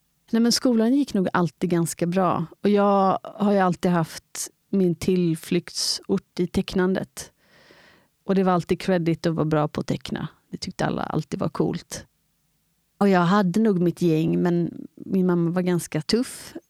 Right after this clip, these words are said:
Eh, jag skulle vara hemma två timmar innan alla andra på kvällarna. Och samtidigt så reste hon, fortsatte att ta så här internationella uppdrag, så jag var väldigt mycket ensam. Eh, så det var dubbelt. Jag hade liksom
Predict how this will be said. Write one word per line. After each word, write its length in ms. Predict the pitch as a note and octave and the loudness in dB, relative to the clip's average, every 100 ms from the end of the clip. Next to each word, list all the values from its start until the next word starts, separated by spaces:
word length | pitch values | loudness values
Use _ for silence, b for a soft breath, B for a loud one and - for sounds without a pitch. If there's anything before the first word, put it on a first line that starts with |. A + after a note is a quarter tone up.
| - | -4
Eh, 400 | F#3+ F3+ F3 B1 | -2 0 -2 -2
jag 160 | E3+ E3+ | -2 -2
skulle 200 | - F#3+ | -2 0
vara 100 | F#3 | 2
hemma 380 | F3+ F3 E3+ E3 | 2 2 0 -2
två 200 | - F3+ | -2 -2
timmar 340 | F3+ F#3 F3+ E3+ | 0 0 0 2
innan 500 | F3 E3+ E3+ E3+ E3 | 2 2 2 0 -2
alla 240 | - F3+ F3 | 0 2 2
andra 280 | F3 F3 | 2 0
på 140 | E3 E3 | -2 -4
kvällarna. 600 | - F3+ F3 E3+ E3+ F3 - b b b b b b b b _ _ | 0 0 2 2 2 0 -4 b b b b b b b b _ _
Och 100 | G3 | -2
samtidigt 400 | A3 F#3 E3 E3 | 0 2 0 -2
så 120 | - | 0
reste 460 | F3 F#3+ E3+ - F#3 | 2 2 0 0 0
hon, 160 | F3+ | 2
fortsatte 440 | E3 G3 F#3 F3 F#3+ | 0 0 -2 0 -2
att 80 | - | 0
ta 160 | G3+ | 0
så 140 | E3 F3 | 2 0
här 60 | |
internationella 640 | E3+ E3 E3 D#3+ - D#3+ | 0 0 -2 -2 -2 -2
uppdrag, 360 | D#3+ - C3+ - | -4 -4 -4 -2
så 100 | - | -2
jag 120 | E3+ | 0
var 220 | F3 F3 F3 | 0 0 0
väldigt 300 | F3+ F3 - | 0 0 0
mycket 240 | F3+ - | -2 0
ensam. 500 | E3+ D#3+ - - E3+ - b b b b b b b b _ - | 0 0 -2 -4 -8 -10 b b b b b b b b _ -6
Eh, 180 | F#3 F3 | -2 0
så 160 | - | 0
det 80 | F#3 | 0
var 100 | F#3+ | 0
dubbelt. 760 | F3 G#3 F#3+ E3+ E3+ - - - _ _ | 2 2 2 -2 -4 -8 -16 -18 _ _
Jag 80 | - | -2
hade 240 | F3 F#3 F3+ | 2 2 2
liksom 360 | F3 - F3+ | 0 0 -2